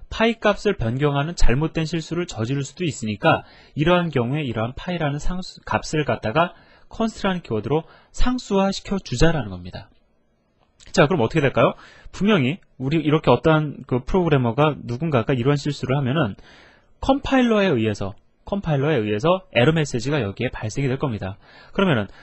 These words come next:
프로그래머는 '아, 지금 내가 잘못된 실수를 했구나' 라는 것을 판단하고 이 코드를 갖다가 아마 빼버리게 되겠죠. 자, 그래서 컨스트라는 키워드로 파이 값을 상수화했기 때문에 이것은 컴파일 타임에 에러가 발생이 된다라는 겁니다. 자, 그래서요,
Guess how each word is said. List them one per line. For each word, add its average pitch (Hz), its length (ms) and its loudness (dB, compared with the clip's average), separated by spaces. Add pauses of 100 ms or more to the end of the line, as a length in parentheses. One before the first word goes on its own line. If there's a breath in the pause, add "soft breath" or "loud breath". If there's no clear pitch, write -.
(100)
프로그래머는 156 600 0
'아, 117 260 -2 (920)
지금 170 400 0
내가 123 240 4
잘못된 147 380 4
실수를 160 340 -2
했구나' 143 320 -2
라는 127 180 -2
것을 120 200 -6
판단하고 160 680 -4
이 123 160 -6
코드를 175 400 -4
갖다가 123 540 -2
아마 104 280 -6
빼버리게 185 480 -4
되겠죠. 92 440 -10 (640)
자, 127 100 -2
그래서 120 300 2 (640 loud breath)
컨스트라는 180 1080 0
키워드로 170 540 2
파이 208 220 -2
값을 170 260 -4
상수화했기 165 480 -2
때문에 131 520 0
이것은 113 420 -4
컴파일 196 380 -2
타임에 120 240 -4
에러가 110 200 -6
발생이 127 440 -4
된다라는 120 380 0
겁니다. 95 360 -8 (300 loud breath)
자, 147 100 2
그래서요, 160 400 2